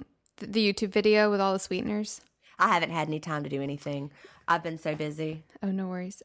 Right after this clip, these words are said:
Speaker 1: Um, yeah, so a listener sent us a YouTube video, and it's actually a, it's like a keto, keto, uh, group, but it was really interesting. Um, and the two, the two people in it, <laughs> they, uh,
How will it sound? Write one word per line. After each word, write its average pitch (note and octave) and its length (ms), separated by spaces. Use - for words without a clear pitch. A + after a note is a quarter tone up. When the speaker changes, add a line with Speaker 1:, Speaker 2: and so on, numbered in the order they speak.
Speaker 1:
Um, G#3 380
yeah, A3 220
so G#3+ 200
a - 20
listener A3 420
sent G#3+ 280
us G3+ 220
a - 120
YouTube F#3+ 360
video, F#3 560
and F#3 120
it's F#3 320
actually A3+ 280
a, F3+ 180
it's - 80
like G#3 100
a - 80
keto, F3 720
keto, E3 580
uh, E3 260
group, D#3+ 420
but F3+ 200
it - 380
was G#3 140
really D4+ 160
interesting. F3+ 680
Um, F3 440
and F#3 540
the F#3+ 100
two, G#3 640
the G3+ 80
two G#3+ 220
people F3+ 460
in G#3 200
it, F3+ 220
<laughs> - 0
they, A#3 340
uh, F3+ 240